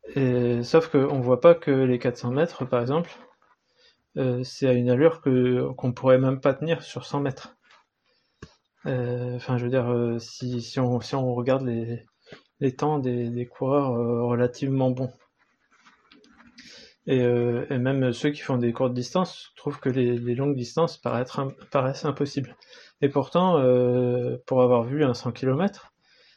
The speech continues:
enfin, quand j'ai fait mon marathon, il y avait des gens qui faisaient le cent kilomètres. Euh, il y avait des, beaucoup, beaucoup de, de personnes, euh, relativement âgées, de, je dirais au moins de plus de soixante-dix ans, qui faisaient, euh, qui faisaient cent kilomètres. Et même des gens, tu,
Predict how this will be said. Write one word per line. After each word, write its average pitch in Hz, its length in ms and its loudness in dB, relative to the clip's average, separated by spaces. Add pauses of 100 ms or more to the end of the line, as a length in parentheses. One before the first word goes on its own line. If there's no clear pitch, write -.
(100)
enfin, 120 240 -4
quand 123 100 -4
j'ai 120 140 -4
fait 135 140 -4
mon 131 140 -2
marathon, 120 420 -4
il 147 60 -2
y - 20 -2
avait 117 120 -2
des 117 120 -2
gens 135 160 -4
qui 139 140 -10
faisaient 131 180 -8
le 131 100 -6
cent 151 180 -6
kilomètres. 151 560 -6 (840)
Euh, 131 220 2
il 127 80 2
y 127 60 4
avait 123 180 2
des, 120 320 2
beaucoup, 170 400 -2
beaucoup 151 320 -2
de, 135 320 0
de 123 140 -4
personnes, 151 500 -2
euh, 120 220 2
relativement 143 580 0
âgées, 135 340 -2 (600)
de, 123 480 -2 (480)
je 139 80 0
dirais 131 380 4
au 151 80 2
moins 156 380 2
de 139 120 -2
plus 151 220 -6
de 175 60 -18
soixante-dix 147 460 0
ans, 170 140 -2 (960)
qui 143 120 -4
faisaient, 135 340 2
euh, 127 340 4
qui - 140 -10
faisaient 143 280 -2
cent 156 180 -4
kilomètres. 151 520 -2
Et 147 60 6
même 139 220 2
des 131 120 4
gens, 175 280 2
tu, - 280 -14